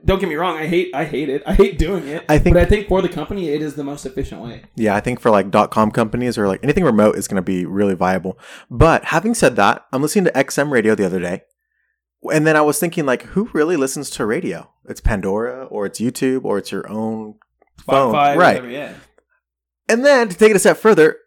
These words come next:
Speaker 2: someone calls in and leaves a vo-, like, like, leaves, like, a D J shout out, like,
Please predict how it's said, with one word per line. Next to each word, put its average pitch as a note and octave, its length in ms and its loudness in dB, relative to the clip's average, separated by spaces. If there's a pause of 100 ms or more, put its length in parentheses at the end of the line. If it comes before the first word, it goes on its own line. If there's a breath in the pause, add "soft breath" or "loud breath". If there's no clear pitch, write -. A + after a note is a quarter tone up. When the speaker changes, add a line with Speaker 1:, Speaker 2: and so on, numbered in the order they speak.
Speaker 2:
someone A#3 520 2
calls C#3 480 4
in A#2+ 260 0
and C3+ 140 0
leaves G#2+ 200 -2
a D3 60 0
vo-, C3+ 180 -2
like, B2 340 0
like, A#2 180 -4
leaves, C3+ 320 -2
like, D3 160 -2
a D3+ 40 0
D G#2+ 220 -4
J G#2+ 200 0
shout D#3+ 280 0
out, G2+ 160 2
like, A2 220 2